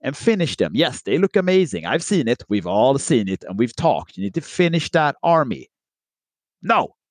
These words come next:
stop it. You don't need more Gobbos. Yes,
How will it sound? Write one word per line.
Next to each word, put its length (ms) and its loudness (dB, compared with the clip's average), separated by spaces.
stop 420 0
it. 240 -4
You 100 -14
don't 240 2
need 240 2
more 180 2
Gobbos. 640 0
Yes, 420 -2